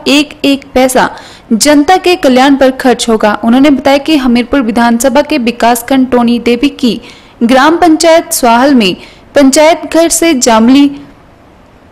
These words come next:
धाम तक बाया शेर स्वाहल सड़क के निर्माण तथा नगर परिषद हमीरपुर में सामुदायिक भवन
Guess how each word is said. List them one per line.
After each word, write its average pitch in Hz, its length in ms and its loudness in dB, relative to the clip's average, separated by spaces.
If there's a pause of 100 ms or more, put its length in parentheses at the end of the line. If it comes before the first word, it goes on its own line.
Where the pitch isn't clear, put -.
(400)
धाम 269 360 2
तक 349 220 0
बाया 240 300 2
शेर 277 320 0
स्वाहल 269 480 0 (420)
सड़क 285 440 0
के 339 100 2
निर्माण 254 420 4
तथा 311 220 0
नगर 254 280 2
परिषद 262 400 0
हमीरपुर 240 520 0
में 214 180 0 (300)
सामुदायिक 311 640 2
भवन 285 360 2